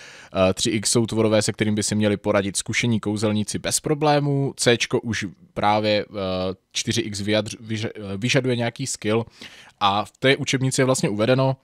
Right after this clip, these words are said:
že ta kvalifikace u Fénixe čtyři X není ani tak proto, že by byl tak nebezpečný, ale proto,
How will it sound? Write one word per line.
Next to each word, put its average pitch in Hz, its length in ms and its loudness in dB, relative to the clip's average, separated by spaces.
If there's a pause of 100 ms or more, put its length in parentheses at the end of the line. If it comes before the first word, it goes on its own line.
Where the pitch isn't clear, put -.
(840)
že 113 340 4
ta 123 140 2
kvalifikace 117 580 0
u 107 100 -12
Fénixe 113 600 0
čtyři 120 300 -2
X 110 220 -4
není 123 440 2 (180)
ani 127 180 4
tak 135 140 0
proto, 123 280 -2
že 123 100 0
by 120 100 0
byl 123 140 2
tak 135 160 0
nebezpečný, 117 560 -2
ale 120 180 -2
proto, 120 460 2